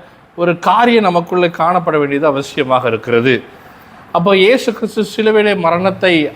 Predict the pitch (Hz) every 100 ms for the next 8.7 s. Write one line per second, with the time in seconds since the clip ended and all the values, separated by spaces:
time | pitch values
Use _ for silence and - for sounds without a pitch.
0 | - 151 156 160 147 - 135 147 180 175
1 | 165 151 156 156 156 147 151 156 180 180
2 | 165 160 160 160 135 143 185 190 190 170
3 | 170 165 160 165 151 - - - - 147
4 | 151 143 156 170 180 175 156 143 139 156
5 | 160 135 143 160 160 156 151 147 143 135
6 | 143 139 127 127 123 175 165 - 196 156
7 | 170 131 160 - - - - - - 156
8 | 220 247 220 151 135 175